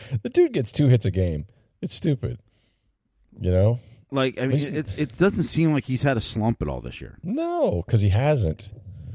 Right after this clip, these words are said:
Speaker 1: 'Cause he really hasn't.
Speaker 2: I mean, he's what? I think he's second in batting right now in the American League. Corey Seager's up to three thirty-seven.
Speaker 1: Oh, wow.
Speaker 2: Diaz is batting, like, three twenty-four.
Speaker 1: <laughs>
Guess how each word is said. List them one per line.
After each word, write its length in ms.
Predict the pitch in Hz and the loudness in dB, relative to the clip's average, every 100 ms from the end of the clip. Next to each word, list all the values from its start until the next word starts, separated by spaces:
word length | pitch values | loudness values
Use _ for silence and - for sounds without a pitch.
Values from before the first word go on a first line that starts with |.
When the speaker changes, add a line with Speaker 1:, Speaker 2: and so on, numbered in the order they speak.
| - - - - _ _ _ _ - | -16 -20 -20 -20 _ _ _ _ 0
Speaker 1:
'Cause 160 | 113 | 2
he 60 | 117 | 4
really 240 | 120 139 | 4 4
hasn't. 400 | 123 135 135 80 - _ _ _ _ _ _ _ _ _ _ _ _ 107 | 6 4 2 -2 -8 _ _ _ _ _ _ _ _ _ _ _ _ -2
Speaker 2:
I 40 | |
mean, 100 | 117 | 2
he's 240 | 127 110 | 4 4
what? 200 | 117 107 - | 2 0 -2
I 100 | 101 | -4
think 140 | 151 | -2
he's 140 | 135 - | -4 -4
second 400 | - 131 - 123 | 0 2 4 4
in 100 | 104 | 4
batting 380 | 90 87 87 85 | 2 -2 -2 -2
right 180 | 85 - | -4 -4
now 140 | 85 | -4
in 60 | 82 | -4
the 80 | |
American 360 | 82 82 80 80 | -4 -6 -8 -8
League. 220 | 78 71 | -8 -6
Corey 240 | - 120 101 | 0 2 2
Seager's 460 | - 110 90 82 | -2 -2 -2 -4
up 100 | 87 | -6
to 80 | 85 | -8
three 220 | - 85 | -8 -8
thirty-seven. 680 | 85 80 76 - 69 65 57 _ _ _ _ _ _ _ _ - | -6 -6 -6 -8 -10 -10 -16 _ _ _ _ _ _ _ _ -6
Speaker 1:
Oh, 120 | 80 | -4
wow. 300 | 76 80 78 - | -2 -2 -6 -8
Speaker 2:
Diaz 420 | 104 98 92 85 | -4 -2 -2 -2
is 100 | 87 | -4
batting, 300 | 82 87 - | -4 -6 -6
like, 140 | 85 - | -8 -8
three 200 | 85 82 | -10 -8
twenty-four. 680 | - 80 71 76 65 64 - _ _ _ _ _ _ _ _ _ | -6 -6 -6 -8 -8 -12 -18 _ _ _ _ _ _ _ _ _
Speaker 1:
<laughs> 60 | - | -20